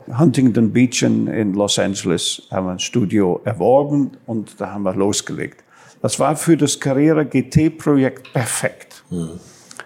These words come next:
Speaker 1: Äh, wir hatten ja, äh, zwei Showcars, die wir gebaut haben. Eine davon wurde in Paris vorgestellt. Dann haben wir ein Serienfahrzeug gemacht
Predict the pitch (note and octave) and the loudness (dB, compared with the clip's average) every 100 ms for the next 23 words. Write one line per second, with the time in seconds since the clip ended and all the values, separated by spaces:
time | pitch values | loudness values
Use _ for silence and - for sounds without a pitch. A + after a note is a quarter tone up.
0 | _ _ - - A2+ G#2 G2+ A#2 - A2+ | _ _ -2 2 2 2 0 -2 0 0
1 | D#2+ F2 - - B2 F#2+ - - A#2 - | 0 -4 -12 -10 -8 -6 -6 -2 0 2
2 | D#3 D#3 D#3+ C#3 C3+ B2 C#3+ C3+ B2+ A#2 | 2 2 2 -2 -2 0 4 4 4 2
3 | A2+ - A#2 B2 A#2+ A#2 A2 A2 - A2+ | -2 0 2 2 -2 -4 -4 -4 -2 -2
4 | A2 G#2+ G#2+ A2 G#2+ G2+ G2+ G2 F2+ - | 0 0 -2 -2 -2 0 0 0 -2 -2
5 | F2+ B2 C#3 - B2 A2 A2+ - A#2+ A#2 | 0 2 2 2 0 0 -4 0 0 0
6 | - - - - - - - G2 A#2 A#2 | -6 -20 -20 -20 -20 -20 -4 0 2 2
7 | A2+ G2+ G2 A#2 E3+ E3 D#3 C#3+ B2 C#3 | 2 0 -2 0 4 6 6 4 4 0
8 | A#2 - C3 A#2 - A2 G#2+ G#2+ - | -2 0 0 0 0 0 0 -4 -16